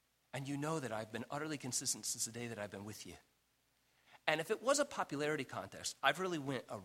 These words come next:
really weird pathway to popularity. How so? Well, look over in Galatians four, and someday we'll make it this far. But if you look at chapter four and, and you begin in verse twelve,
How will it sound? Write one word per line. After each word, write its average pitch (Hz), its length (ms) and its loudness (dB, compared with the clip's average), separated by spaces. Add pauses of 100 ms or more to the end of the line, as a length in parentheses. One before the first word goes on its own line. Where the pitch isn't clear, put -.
really 131 280 0
weird 117 420 -4
pathway 95 580 -6 (120)
to - 80 -14
popularity. 87 760 -12 (1600)
How 131 180 2
so? 110 440 0 (260)
Well, 143 220 -2 (120)
look 202 200 -2
over 160 360 4
in 127 200 -2
Galatians 123 580 2
four, 85 760 -2
and 107 200 -8 (260)
someday 131 500 4
we'll 127 200 -2
make 131 200 -2
it 117 120 -8
this - 180 0
far. 95 420 -4 (1040)
But 143 140 0
if 147 100 -4
you 170 120 -2
look 208 200 4 (480)
at 175 120 -6
chapter 175 260 2
four 120 540 4
and, 151 180 0
and 170 100 4
you 156 80 2
begin 160 240 4
in 156 80 4
verse 143 220 6
twelve, 113 580 4